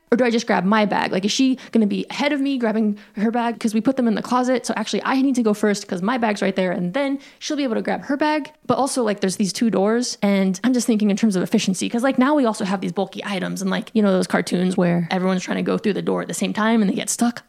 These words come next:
I don't want that to happen in, in an emergency. But is it more efficient to open the door and go through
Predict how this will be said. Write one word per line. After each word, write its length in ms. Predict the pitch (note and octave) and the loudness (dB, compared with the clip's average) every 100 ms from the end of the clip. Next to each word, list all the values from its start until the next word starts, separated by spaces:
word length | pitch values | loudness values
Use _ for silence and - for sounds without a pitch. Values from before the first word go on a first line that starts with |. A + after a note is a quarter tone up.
| - | -2
I 100 | A3+ | 2
don't 140 | E4+ B3 | 4 2
want 160 | F#3+ | 0
that 140 | F3+ F3 | -2 -2
to 80 | F3+ | -2
happen 340 | D#3+ - F3 | -2 0 -2
in, 100 | E3 | 0
in 160 | - E3+ | 0 2
an 80 | |
emergency. 600 | E3 - E3+ F#3 G#3+ A3+ - _ _ _ - | 2 2 2 0 2 0 -2 _ _ _ 0
But 140 | C4 | 2
is 120 | C#4 | 4
it 80 | C4 | 4
more 220 | A#3 D4+ | 4 4
efficient 580 | D#4+ C#4 C4 C4+ - - | 4 2 2 2 0 -4
to 80 | - A#3 | 0 0
open 220 | A#3 B3 | 2 2
the 60 | G#3+ | 4
door 220 | G3 G3 | 4 4
and 140 | G3 | 4
go 120 | G3+ | 2
through 340 | G3+ A3 G#3+ | 2 2 2